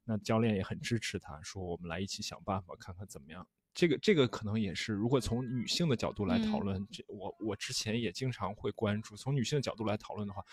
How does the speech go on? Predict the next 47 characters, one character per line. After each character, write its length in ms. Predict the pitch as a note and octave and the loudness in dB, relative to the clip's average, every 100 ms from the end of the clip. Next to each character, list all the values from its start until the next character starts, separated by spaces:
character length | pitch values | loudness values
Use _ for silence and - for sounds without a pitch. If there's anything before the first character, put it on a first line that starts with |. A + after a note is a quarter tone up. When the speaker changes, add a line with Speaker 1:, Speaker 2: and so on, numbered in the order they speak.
| - - - - | -14 -14 -16 -8
Speaker 1:
那 60 | C#3+ | -4
欧 200 | - D3 | 4 6
美 140 | D#3 G2 | 6 4
的 80 | |
运 140 | G2+ B2+ | 4 4
动 100 | G#2+ | 4
员 140 | G#2 - | 4 2
真 240 | B2+ C#3 | 2 4
是 200 | C#3 - | 2 -2
不 240 | G#2 A2+ G2+ | -2 0 0
一 120 | E2+ | 0
样， 140 | F#2 - | -6 0
Speaker 2:
嗯。 180 | A#3 A3 | 2 2
Speaker 1:
他 200 | D3 C#3+ | 4 6
们 120 | D3 | 4
可 380 | - - A2 A#2 | 2 -2 0 2
以 340 | C3+ F#2+ C2 - | 2 0 -6 -12
一 200 | C3+ A#2 | -14 -10
直 300 | - - G2+ - _ _ _ | -8 -8 -10 -16 _ _ _
持 320 | - - G2+ G#2 | -2 0 0 0
续 280 | - C#3+ | 0 0
运 280 | G2+ B2 A2 G2+ | 2 2 2 2
动 280 | A#2+ G2+ | 2 2
到 280 | G#2 F#2+ E2+ | 4 2 2
生， 200 | - - | -2 6
Speaker 2:
最 20 | A3 | 8
后 100 | G3+ | 8
一 60 | |
刻。 180 | G3+ A3 | 8 8
Speaker 1:
生 320 | G#3 G3 C#3 | 8 8 6
孩 300 | C#3 - F2+ | 4 0 0
子 120 | G2 A2 | 0 0
的 140 | G#2+ | 0
最 240 | - C#3+ | 4 6
后 240 | G#2+ - G2 | 6 6 4
一 80 | F#2 | 4
刻， 280 | - - A2 | -4 -2 0
Speaker 2:
嗯。 140 | G#2 | 2
Speaker 1:
然 160 | F2 F#2 | 0 0
后 180 | A#2 | 0
在 240 | A2 B2+ G#2+ | 0 0 0
生 260 | - B2 | 0 0
孩 180 | A2+ F#2+ | 0 -2
子 160 | G2 A#2 | -4 -4
之 220 | - A#2+ A#2+ | -4 2 2
后 360 | - - B2+ | 4 4 4
的 300 | G#2 F#2 D2+ | 4 -2 -4